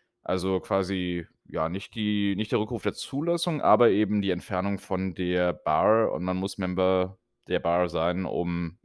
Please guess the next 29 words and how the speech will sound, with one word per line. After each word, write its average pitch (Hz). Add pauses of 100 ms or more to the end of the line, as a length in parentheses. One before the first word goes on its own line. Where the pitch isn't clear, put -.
eben 85
anwältlich 90
tätig 147
sein 127
zu -
können 104
in 92 (260)
den 85
Vereinigten 87
Staaten, 131
beziehungsweise 95
in 95
dem 104
Staat, 95 (480)
wo 139
man 151
eben 107 (200)
Mitglied 92
der 87
Bar 80
ist. - (680)
Ähm, 110
Thema 135
war 156
das 151
vor -
allem 127
wegen 120
der 113